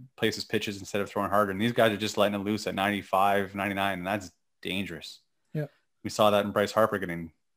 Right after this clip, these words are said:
Speaker 2: Drilled in the
Speaker 1: ball right in the
Speaker 2: face.
Speaker 1: face.
Speaker 2: Yeah.
Speaker 1: Yeah.
Speaker 2: So the John Smoltz, uh, who calls the games or is the color commentator for the Atlanta Braves games, and that's where Acuna plays, um, said that, you know, back in his day,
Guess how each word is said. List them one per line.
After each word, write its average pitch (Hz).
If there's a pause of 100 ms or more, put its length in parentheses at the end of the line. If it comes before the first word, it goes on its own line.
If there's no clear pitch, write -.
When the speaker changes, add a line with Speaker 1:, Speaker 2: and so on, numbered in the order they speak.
(560)
Speaker 2:
Drilled 131
in -
the 101
Speaker 1:
ball 98
right 131
in 135
the 156
Speaker 2:
face. 104
Speaker 1:
face. - (100)
Speaker 2:
Yeah. 143
Speaker 1:
Yeah. 131 (560)
Speaker 2:
So 151
the 151 (200)
John 220
Smoltz, 170
uh, 135
who 143
calls 156
the 143
games 131
or 123 (100)
is 113 (120)
the -
color 147
commentator 131
for 127
the 120
Atlanta 127
Braves 123
games, 120 (360)
and 135
that's 139
where 117 (340)
Acuna 123
plays, 135 (540)
um, 127
said 143
that, 139 (260)
you 165
know, 135
back 156
in 175
his 196
day, 139